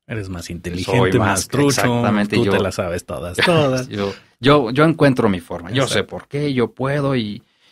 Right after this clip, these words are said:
Speaker 2: y me encantaba discutir y llevar la contra y yo puedo, yo, es decir, yo traía una serie de co-, de cosas en la cabeza que no veía que podían llegar a ser un problema en, en un futuro. Ciertamente hubo momentos en mi vida en los que mi manera de pensar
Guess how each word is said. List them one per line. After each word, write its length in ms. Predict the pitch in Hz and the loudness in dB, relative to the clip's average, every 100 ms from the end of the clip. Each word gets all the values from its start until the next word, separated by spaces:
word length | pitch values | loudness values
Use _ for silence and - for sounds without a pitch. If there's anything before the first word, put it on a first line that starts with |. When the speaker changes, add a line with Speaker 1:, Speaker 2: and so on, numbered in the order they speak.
| _ | _
Speaker 2:
y 100 | 113 | -2
me 80 | 101 | -2
encantaba 480 | 90 87 85 82 85 | -2 -8 -12 -14 -12
discutir 840 | 87 - 110 - 123 127 127 123 | -14 -12 -14 -4 0 2 2 0
y 120 | 95 | -4
llevar 380 | 92 90 87 92 | -10 -12 -12 -12
la 140 | 92 | -12
contra 720 | - 120 117 120 117 117 113 | -4 0 2 0 -4 -4 -4
y 120 | 101 92 | -6 -6
yo 260 | 98 95 - | -6 -6 -8
puedo, 640 | - 110 113 113 104 104 | -6 -2 -2 -2 -4 -6
yo, 280 | 107 113 117 | -6 -6 -6
es 120 | 123 | -4
decir, 300 | 139 131 151 - _ _ _ - | -4 0 -2 -4 _ _ _ -10
yo 140 | 139 | -8
traía 340 | 143 139 139 | -4 -2 0
una 160 | 143 139 | 0 -2
serie 260 | - 127 127 | -2 -4 -4
de 120 | 117 | -6
co-, 260 | - 104 | -6 -6
de 160 | 95 92 | -4 -8
cosas 460 | - - 123 - 123 | -8 -6 -4 -4 -6
en 160 | 107 | -6
la 80 | 107 | -6
cabeza 420 | - 107 101 113 | -4 -2 -2 -6
que 180 | - 101 | -10 -10
no 200 | 101 120 | -4 -4
veía 320 | 131 120 113 | -2 -2 -4
que 160 | - - | -6 -14
podían 320 | 98 92 101 | -10 -6 -6
llegar 260 | 98 95 92 | -6 -10 -12
a 60 | |
ser 140 | - 92 | -12 -12
un 80 | 95 | -12
problema 340 | 90 92 92 | -14 -12 -12
en, 80 | 92 - - - - | -12 -18 -20 -20 -12
en 60 | |
un 80 | 101 | -10
futuro. 400 | 113 107 147 92 - _ _ _ _ _ _ _ _ - | -10 -6 -6 -6 -12 _ _ _ _ _ _ _ _ -8
Ciertamente 800 | - 117 - 117 107 - 113 - | 0 2 2 -2 -2 -4 -6 -6
hubo 240 | 107 101 92 | -8 -6 -6
momentos 400 | 95 101 98 113 | -4 -6 -6 -6
en 80 | |
mi 80 | 107 | -4
vida 160 | 104 104 | -4 -4
en 80 | 98 | -8
los 160 | - | -8
que 100 | 98 | -10
mi 140 | 92 92 | -8 -6
manera 360 | 92 95 101 | -6 -4 -4
de 100 | 98 | -6
pensar 460 | - 98 95 107 | -4 -4 -2 -4